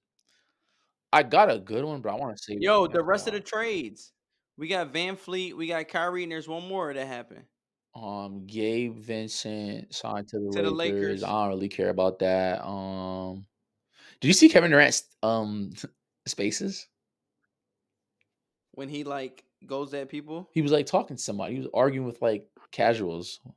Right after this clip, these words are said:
Speaker 2: I haven't. I didn't, I didn't listen to it.
Speaker 1: He was like
Speaker 2: He has a lot of time on his hands.
Speaker 1: I kinda like it sometimes. Sometimes I'm like, sometimes I think, "All right, bro, this is getting to you too much." And sometimes I'm like,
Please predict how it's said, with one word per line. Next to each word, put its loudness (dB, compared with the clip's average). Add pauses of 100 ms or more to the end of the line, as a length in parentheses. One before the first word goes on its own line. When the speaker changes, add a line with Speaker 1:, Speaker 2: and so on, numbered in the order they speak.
(1300)
Speaker 2:
I -12
haven't. -12
I -14
didn't, -12
I -10
didn't -14
listen -20
to -20
it. -20 (240)
Speaker 1:
He -2
was -2
like 4 (160)
Speaker 2:
He -4
has -4
a -6
lot 2
of -6
time 6
on 0
his -6
hands. -8 (320)
Speaker 1:
I 10
kinda 8
like 8
it 0
sometimes. 2
Sometimes 2
I'm 0
like, 2
sometimes 6
I 10
think, -2
"All 4
right, -2 (100)
bro, -2
this -2
is -6
getting -2
to -10
you -8
too -10
much." -10 (760)
And -10
sometimes -4
I'm -2
like, -2